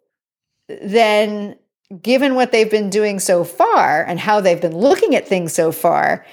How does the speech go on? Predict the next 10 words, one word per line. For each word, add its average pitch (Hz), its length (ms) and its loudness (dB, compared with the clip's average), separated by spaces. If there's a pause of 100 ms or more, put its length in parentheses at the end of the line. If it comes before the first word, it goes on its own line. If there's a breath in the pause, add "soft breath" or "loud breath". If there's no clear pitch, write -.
(220 loud breath)
it 247 200 0
would 233 200 0
be 226 280 -4
impossible 196 1120 -4 (160 loud breath)
for 185 220 0
them 175 420 -2
to - 160 -6
get - 520 -4
their 165 180 -4
goal. - 380 -8